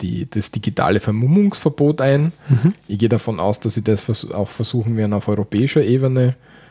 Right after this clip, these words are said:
Speaker 1: ähm, durchzubringen. Ähm, da geht's darum, dass man eine Klarnamenpflicht sozusagen führt, beziehungsweise sogar noch Schritte weiter, dass man einen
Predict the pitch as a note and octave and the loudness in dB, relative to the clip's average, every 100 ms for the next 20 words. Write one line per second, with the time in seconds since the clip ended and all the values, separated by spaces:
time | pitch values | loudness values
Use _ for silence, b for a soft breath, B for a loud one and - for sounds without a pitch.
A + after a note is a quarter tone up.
0 | B _ - A2+ A2+ A#2 A#2 _ _ - | B _ -2 0 2 0 -4 _ _ -20
1 | _ _ _ - - A#2+ - - A#2 A#2+ | _ _ _ -10 0 0 0 -8 0 2
2 | A#2+ B2 B2 C3+ B B B B B B | 4 4 2 -4 B B B B B B
3 | B - G#2+ G#2+ G#2 - G#2 - A#2 - | B -2 0 0 -2 -2 0 2 0 0
4 | D#2 F2+ A#2 A2 A2+ - G#2+ G#2 - F2 | 0 0 0 0 0 0 0 0 -2 -2
5 | F#2+ A2 A#2 A2+ - A2+ A2+ G#2+ A2+ A2 | 0 2 0 -2 0 -2 0 -4 -4 -4
6 | G#2 - A#2 C3 D#3 - - - A#2+ A2+ | -6 -4 0 0 -2 -8 -4 -2 0 2
7 | A2+ G#2+ G#2+ G#2+ G#2+ G#2 - A#2 A2 A2 | 2 0 0 -2 -2 -2 0 0 2 0
8 | - - - A2 G#2+ - G#2+ G2+ B B | 2 0 0 0 0 0 0 -2 B B
9 | B B G#2+ G#2+ | B B -2 -2